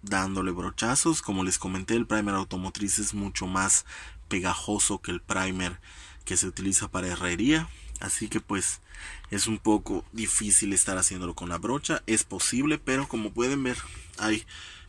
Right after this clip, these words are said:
pequeñas partes en donde yo no pude llegar porque se engruma, se pega primer con primer y con las cerdas y eso hace más difícil el proceso,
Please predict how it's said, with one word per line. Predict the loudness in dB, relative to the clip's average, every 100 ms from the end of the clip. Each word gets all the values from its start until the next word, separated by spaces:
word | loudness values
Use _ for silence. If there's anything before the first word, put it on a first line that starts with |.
| -10
pequeñas | -6 -2 0 2 2 2
partes | 2 2 2 -2
en | -2 -2
donde | -2 -2
yo | -2 -2
no | -4
pude | -4 -4 0
llegar | 0 2 0 -2 -10 -16 -16 0
porque | 2 4 4
se | 4 4
engruma, | 2 4 4 4 2 -2 -8 -14 -16 -16 -18 -20 -12
se | -4 -2
pega | 0 4 4 6 4 2
primer | -2 0 -2
con | -2 -2
primer | 0 0 0
y | -4
con | -2
las | 0
cerdas | 0 -2 0 0
y | 0
eso | -2 -2
hace | -2
más | -2 -2
difícil | -4 -4 -4 -4
el |
proceso, | -4 0 0 2 -2